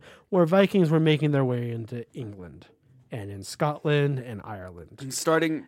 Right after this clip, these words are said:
Speaker 1: And I, and, and there, there's, there's a lot of stuff that's going on there.
Speaker 2: weren't quite a massive issue yet.
Speaker 1: Yeah, but
Speaker 2: That
Speaker 1: they,
Speaker 2: would be
Speaker 1: they were
Speaker 2: la-,
Speaker 1: set-,
Speaker 2: a
Speaker 1: they
Speaker 2: couple
Speaker 1: were,
Speaker 2: hundred years
Speaker 1: they
Speaker 2: later.
Speaker 1: were ma-, they were doing stuff there. They
Speaker 2: Yeah.
Speaker 1: were,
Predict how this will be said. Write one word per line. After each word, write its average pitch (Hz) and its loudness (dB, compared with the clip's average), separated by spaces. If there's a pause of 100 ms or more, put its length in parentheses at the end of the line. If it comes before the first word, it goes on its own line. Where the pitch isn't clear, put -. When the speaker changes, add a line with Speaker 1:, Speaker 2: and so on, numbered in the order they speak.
(100)
Speaker 1:
And 156 4
I, 170 2
and, 180 4
and 190 2
there, 208 2
there's, 190 4
there's 190 4
a 190 4
lot 185 8
of 180 6
stuff 180 4
that's 160 4
going 170 6
on 170 6
there. 160 6
Speaker 2:
weren't 185 2
quite 196 6
a 170 4
massive 160 4
issue 143 2
yet. 135 0
Speaker 1:
Yeah, 208 6
but 160 -2
Speaker 2:
That 147 4
Speaker 1:
they, 139 6
Speaker 2:
would 151 2
be 135 2
Speaker 1:
they 320 4
were 359 8
Speaker 2:
la-, - -
Speaker 1:
set-, 143 4
Speaker 2:
a - -4
Speaker 1:
they 131 -4
Speaker 2:
couple 143 0
Speaker 1:
were, 131 -2
Speaker 2:
hundred 131 -4
years 120 -4
Speaker 1:
they 202 4
Speaker 2:
later. 202 6
Speaker 1:
were 185 4
ma-, 185 0
they 185 2
were 180 4
doing 156 2
stuff 110 -10 (120)
there. 101 -10
They 135 -4
Speaker 2:
Yeah. 110 0
Speaker 1:
were, 85 -20